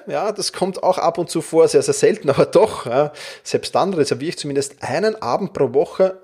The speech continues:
für Freunde treffen. Ja, da weiß ich vielleicht jetzt noch nicht, wen ich treffe oder was ich dann mache,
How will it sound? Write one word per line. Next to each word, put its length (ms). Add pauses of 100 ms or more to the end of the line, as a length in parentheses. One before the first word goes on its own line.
(140)
für 640 (180)
Freunde 400
treffen. 380 (280)
Ja, 160
da 200
weiß 180
ich 80
vielleicht 220
jetzt 140
noch 140
nicht, 240
wen 180
ich 140
treffe 320
oder 200
was 220
ich 140
dann 160
mache, 360